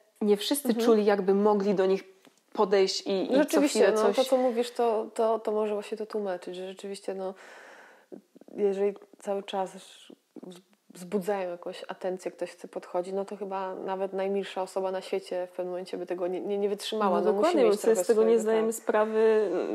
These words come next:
Speaker 1: bo my tak na to patrzymy z naszej perspektywy,
Speaker 2: Tak.
Speaker 1: ale jeżeli byśmy byli właśnie w takiej pozycji, no, jak one, e, czy jak Roger, no wiadomo, nie, no, to nie wiem, czy kogokolwiek można porównywać
Speaker 2: Nie.
Speaker 1: do tego, e, człowieka, ale on też, no, chodzi, jest, jest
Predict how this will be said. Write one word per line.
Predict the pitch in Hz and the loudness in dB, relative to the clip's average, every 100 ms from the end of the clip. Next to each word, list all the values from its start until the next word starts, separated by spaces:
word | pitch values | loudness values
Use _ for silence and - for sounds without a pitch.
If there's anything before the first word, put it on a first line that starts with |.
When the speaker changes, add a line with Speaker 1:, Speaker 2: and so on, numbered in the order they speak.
| 101 | -2
Speaker 1:
bo | 202 202 220 | -2 0 2
my | 220 | 4
tak | 233 | 4
na | 226 | 2
to | 220 | 0
patrzymy | 220 220 - 214 226 | 0 0 2 2 2
z | |
naszej | 226 - 240 | 2 2 4
perspektywy, | 214 220 214 349 233 | 4 4 2 4 6
Speaker 2:
Tak. | 185 | 6
Speaker 1:
ale | 170 180 | 6 6
jeżeli | 208 208 | 6 6
byśmy | 202 - 226 | 4 2 2
byli | 202 214 | 4 4
właśnie | 202 226 208 208 - - - | 2 0 0 0 -6 -20 -6
w | - | 0
takiej | 208 220 | 2 2
pozycji, | 220 208 208 214 208 | 2 2 2 2 4
no, | |
jak | 196 196 - | 4 4 2
one, | 208 180 170 190 - - - - | 2 2 0 -2 -6 -20 -20 -6
e, | - 196 202 196 196 208 | 0 4 4 4 4 2
czy | - | 6
jak | 202 208 | 6 6
Roger, | 208 190 185 | 6 6 4
no | 202 | 4
wiadomo, | 196 233 226 185 - 196 | 4 6 6 2 -2 -6
nie, | 202 196 | -2 -2
no, | - - - - | -2 -6 -8 -6
to | 185 - - - 196 | -8 -8 -20 -10 0
nie | 208 | 4
wiem, | 185 | 4
czy | 185 190 | 0 -8
kogokolwiek | - 202 180 214 185 175 | 0 0 2 2 4 2
można | 175 180 | 2 -2
porównywać | 180 190 202 185 180 | 0 2 4 4 4
Speaker 2:
Nie. | 185 | 2
Speaker 1:
do | |
tego, | 196 180 170 - - - | 2 4 2 -2 -18 -8
e, | - 180 180 | -2 0 0
człowieka, | - 196 190 180 196 - | 0 2 2 4 4 4
ale | 190 202 202 208 208 214 - | 4 6 6 8 6 6 4
on | 214 | 2
też, | 214 320 - | 4 2 2
no, | 185 | 0
chodzi, | 214 202 208 | 2 2 4
jest, | 214 214 - - | 2 0 -10 -2
jest | 196 202 - | -2 -2 -8